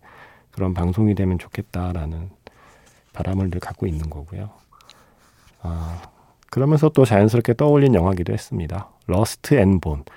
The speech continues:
이거 안 보셨다면 제발 봐주세요. 부탁이에요. 저 지금 무릎 꿇었습니다. 예, 러스트 앤 본은 제발 봐주세요.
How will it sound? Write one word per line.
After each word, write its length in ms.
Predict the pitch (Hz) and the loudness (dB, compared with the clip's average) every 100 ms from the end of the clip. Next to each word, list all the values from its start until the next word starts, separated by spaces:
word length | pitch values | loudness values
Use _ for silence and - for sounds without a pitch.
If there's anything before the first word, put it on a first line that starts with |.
| - - _ _ _ | -20 -20 _ _ _
이거 160 | 123 123 | 6 8
안 140 | 110 | 10
보셨다면 720 | 117 127 123 - 90 80 69 - _ _ _ _ _ _ _ _ _ | 10 10 8 6 2 0 -4 -16 _ _ _ _ _ _ _ _ _
제발 360 | - - 98 107 | -6 2 6 6
봐주세요. 680 | - - - - 104 92 110 _ _ _ _ _ _ _ _ _ _ _ | 4 -4 -4 -8 -8 -8 -12 _ _ _ _ _ _ _ _ _ _ _
부탁이에요. 720 | - 117 127 113 104 95 95 - _ _ _ _ _ _ _ _ _ _ _ _ | -2 2 2 2 2 0 -4 -10 _ _ _ _ _ _ _ _ _ _ _ _
저 140 | - 101 | 0 4
지금 180 | 110 101 | 6 6
무릎 200 | 113 120 | 6 6
꿇었습니다. 680 | 143 131 - 107 95 87 - _ | 4 4 4 2 0 -6 -12 _
예, 200 | 101 92 - _ _ - | -6 -6 -8 _ _ 2
러스트 440 | 110 120 - 139 | 4 4 4 8
앤 200 | 123 117 | 10 10
본은 400 | 107 107 143 110 - - - - - _ _ _ _ _ | 8 10 10 8 -2 -20 -20 -20 -20 _ _ _ _ _
제발 300 | - 117 117 | 0 6 6
봐주세요. 720 | 113 - - 104 92 87 - | 6 0 -2 0 -2 -2 -8